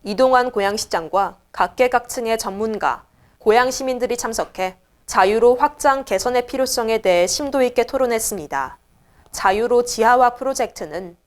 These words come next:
민선 팔기 십 대 핵심 과제 중 하나로 고양시 주요 간선도로인 자유로의 교통체증을 개선하고 미래 교통 수요를 대비하고자 추진하고 있습니다.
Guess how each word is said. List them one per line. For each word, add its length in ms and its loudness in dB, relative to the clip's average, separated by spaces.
민선 400 0
팔기 340 2
십 300 -4
대 80 2
핵심 400 0
과제 260 2
중 180 -4
하나로 420 -4
고양시 520 2
주요 360 -2
간선도로인 880 -4
자유로의 640 2
교통체증을 800 0
개선하고 680 -4
미래 320 4
교통 380 -2
수요를 420 2
대비하고자 720 2
추진하고 480 -2
있습니다. 600 -6